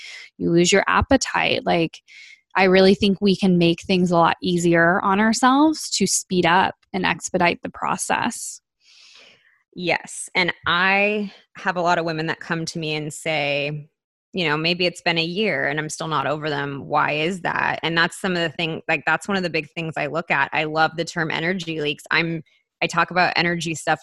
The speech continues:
Speaker 2: all the time because going through something, 'cause I, I truly believe a breakup is a traumatic experience. It was something that was taken from you so suddenly. It was your whole life and then it's gone. So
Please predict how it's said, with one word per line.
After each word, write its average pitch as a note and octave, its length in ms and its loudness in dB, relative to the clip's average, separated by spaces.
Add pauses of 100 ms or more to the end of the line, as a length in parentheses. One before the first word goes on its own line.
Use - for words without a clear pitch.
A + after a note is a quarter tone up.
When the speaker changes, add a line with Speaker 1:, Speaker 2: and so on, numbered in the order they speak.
Speaker 2:
all D3+ 160 4
the D#3 120 0
time F#3+ 280 0
because D#3+ 500 -2 (460)
going F3+ 360 2
through F3 220 -4
something, D#3+ 640 -6 (100)
'cause A3 140 -2 (280)
I, G#3+ 300 4 (120)
I F#3 100 2
truly B3+ 280 -2
believe G#3 200 2
a F3+ 80 0
breakup D#3 360 -2
is D#3+ 100 -6
a D3+ 40 -8
traumatic D3+ 440 -4
experience. - 500 -8
It E3 60 -4
was E3+ 140 -2
something G3+ 320 0
that F#3 120 -2
was D#3+ 140 -8
taken G#3 480 -4
from F3+ 200 -4
you D#3+ 200 -4
so F3 320 -2
suddenly. D#3 520 -4
It - 60 -10
was D3 140 -6
your D3 100 -6
whole F3+ 260 0
life D3+ 340 2
and D3+ 120 -6
then D3+ 80 -4
it's E3 160 -8
gone. C#3+ 520 -2 (880)
So - 380 0